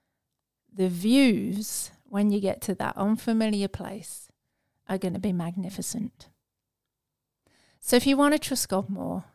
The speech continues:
as he takes you somewhere you've not been before, perhaps write this scripture down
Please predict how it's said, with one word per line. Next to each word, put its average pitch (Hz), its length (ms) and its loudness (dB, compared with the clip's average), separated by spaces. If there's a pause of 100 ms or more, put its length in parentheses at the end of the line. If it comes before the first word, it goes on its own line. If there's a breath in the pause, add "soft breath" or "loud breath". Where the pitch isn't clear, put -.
as 190 80 -8
he 208 80 -2
takes 247 400 0
you 254 60 0
somewhere 196 320 0
you've 196 180 -4
not 214 260 0
been 202 220 0
before, 175 340 -6
perhaps 226 720 -2 (1200 soft breath)
write 240 400 4 (440)
this 262 160 2
scripture - 540 0
down 175 440 -8